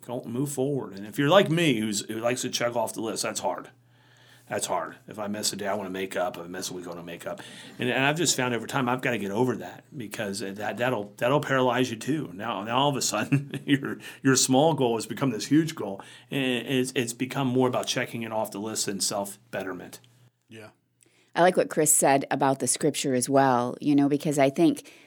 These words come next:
Speaker 3: we'll read a scripture and forget that it can go so much deeper in our lives.
Speaker 1: Yeah.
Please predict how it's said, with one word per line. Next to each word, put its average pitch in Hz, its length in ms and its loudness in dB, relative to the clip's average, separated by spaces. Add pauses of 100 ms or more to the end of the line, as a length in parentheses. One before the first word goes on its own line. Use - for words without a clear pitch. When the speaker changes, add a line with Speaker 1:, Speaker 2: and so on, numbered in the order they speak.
(180)
Speaker 3:
we'll 170 300 10
read 180 200 8
a 156 60 8
scripture 160 800 4 (300)
and 165 120 4
forget 185 380 6
that 151 120 8
it 165 160 4
can 160 160 6
go 139 160 8
so 156 180 4
much 147 220 4
deeper 143 320 4
in 123 100 0
our 117 140 0
lives. 117 480 -2
Speaker 1:
Yeah. - 880 -20